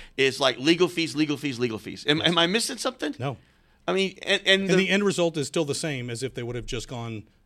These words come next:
Speaker 2: to arbitration in twenty seventeen. Which
Speaker 1: And, and the taxpayers are on both sides, really, because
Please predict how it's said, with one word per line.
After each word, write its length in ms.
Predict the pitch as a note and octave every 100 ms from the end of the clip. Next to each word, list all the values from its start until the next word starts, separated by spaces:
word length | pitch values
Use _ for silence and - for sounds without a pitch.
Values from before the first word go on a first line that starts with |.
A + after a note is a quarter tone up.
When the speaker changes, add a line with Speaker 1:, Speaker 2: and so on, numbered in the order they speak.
| -
Speaker 2:
to 60 |
arbitration 500 | B2 A#2 G#2+ B2 A2 G#2+
in 60 |
twenty 200 | G2+ A2+
seventeen. 560 | G2 G#2+ G2 - G2 F#2+
Which 180 | C3+ G3
Speaker 1:
And, 60 | -
and 120 | F#3+
the 60 | F#3+
taxpayers 580 | A3+ C4 - A#3 G3+ E3
are 60 |
on 80 | D3+
both 240 | C3 G3+
sides, 500 | G3+ G3 F#3 D#3 A2
really, 520 | A2 D3+ B2 G2+ G#2+ - _ -
because 460 | A#2+ C#3+ B2+ A#2